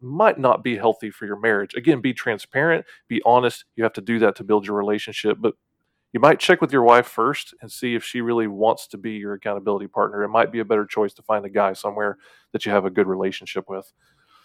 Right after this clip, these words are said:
Um, let's talk very quickly about methods of accountability.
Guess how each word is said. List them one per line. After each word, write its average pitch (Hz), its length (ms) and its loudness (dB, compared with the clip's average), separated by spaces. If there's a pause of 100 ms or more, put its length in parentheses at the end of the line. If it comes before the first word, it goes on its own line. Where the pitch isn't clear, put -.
(760)
Um, 117 300 8 (300)
let's - 140 -2
talk 214 220 4
very 151 200 6
quickly 127 420 4
about 101 340 6
methods 113 380 2
of 101 120 -2
accountability. 95 760 -2